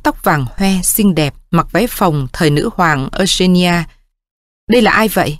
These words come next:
bà ta hỏi và trỏ ngón tay. "Bà tôi." "Thế ư? Vậy ra cuộc hôn nhân đã làm thím mất địa vị xã hội và hẳn là mất nhiều thứ khác nữa phải không,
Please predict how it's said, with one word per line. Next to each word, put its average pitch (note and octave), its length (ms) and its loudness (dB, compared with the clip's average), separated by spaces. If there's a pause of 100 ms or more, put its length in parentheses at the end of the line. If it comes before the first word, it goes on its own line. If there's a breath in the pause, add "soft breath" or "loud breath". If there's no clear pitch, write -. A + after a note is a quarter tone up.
(140)
bà D#3+ 120 0
ta G#3+ 160 0
hỏi C#3+ 420 -2
và C#3+ 240 -2
trỏ - 260 -2
ngón D#3 220 -4
tay. F#3+ 320 -2 (580)
"Bà D#3+ 160 2
tôi." F#3 340 -2 (520)
"Thế G#3 140 2
ư? G#3+ 220 4 (520)
Vậy F#3+ 140 2
ra C4 140 2
cuộc G3+ 180 0
hôn B3 240 4
nhân A3+ 280 4
đã F#3 120 4
làm F3 200 0
thím G#3+ 400 0
mất D#4 160 0
địa F3+ 200 4
vị D#3 180 0
xã D#3+ 180 0
hội D#3+ 320 -2 (200 soft breath)
và F#3+ 160 0
hẳn D#3+ 320 0
là C#3+ 180 0
mất G3+ 240 0
nhiều D#3+ 160 4
thứ - 180 -2
khác - 220 -2
nữa A3+ 120 2
phải E3 240 -2
không, G#3 280 -2